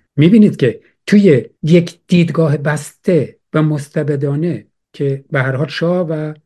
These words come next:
ولی فقیه نمایندش هستن، آیا شما می‌تونید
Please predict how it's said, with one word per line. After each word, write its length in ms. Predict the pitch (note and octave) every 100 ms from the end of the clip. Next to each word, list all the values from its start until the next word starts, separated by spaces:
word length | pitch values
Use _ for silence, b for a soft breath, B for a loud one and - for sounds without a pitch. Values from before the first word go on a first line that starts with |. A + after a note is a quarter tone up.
| _ _ -
ولی 380 | C#3 C#3 C#3 C#3
فقیه 260 | C#3+ E3+
نمایندش 560 | D#3+ C3 B2 B2 B2+ -
هستن، 400 | B2 - C#3+ - b b b b b -
آیا 380 | F#3 A#3+ D#3 A2+
شما 380 | - F3+ F#3
می‌تونید 920 | F#3+ F#3 F#3 C4 D4 C4 F#3+ C#3 -